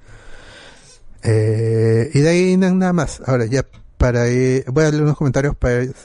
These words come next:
para hacer, para pasar a recomendaciones, si es que tienen. Eh, Ricardo Calle dice, "Lo más importante, James Wan le dio personalidad a Aquaman. En Justice League era un personaje plano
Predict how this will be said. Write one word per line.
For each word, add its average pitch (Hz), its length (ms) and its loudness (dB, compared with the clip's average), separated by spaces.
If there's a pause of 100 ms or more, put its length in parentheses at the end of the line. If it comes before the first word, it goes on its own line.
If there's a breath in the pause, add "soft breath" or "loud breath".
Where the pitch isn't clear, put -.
(180)
para 117 400 -2
hacer, 120 340 -4
para 120 180 -2
pasar 127 260 -2
a - 20 0
recomendaciones, 156 1120 -4
si - 140 -12
es 117 60 -8
que - 120 -10
tienen. 151 500 -2
Eh, 113 260 -4
Ricardo 120 320 -2
Calle 123 260 -2
dice, 123 280 -2
"Lo 120 80 0
más 127 200 -2
importante, 139 720 -2
James 127 240 -2
Wan 135 320 0
le 117 100 -2
dio 120 120 0
personalidad 120 600 -2
a - 20 0
Aquaman. 135 480 -2 (1120 soft breath)
En 113 640 2
Justice 131 340 -2
League 139 180 -2
era 131 140 -2
un 127 80 0
personaje 127 400 -2
plano 139 560 -2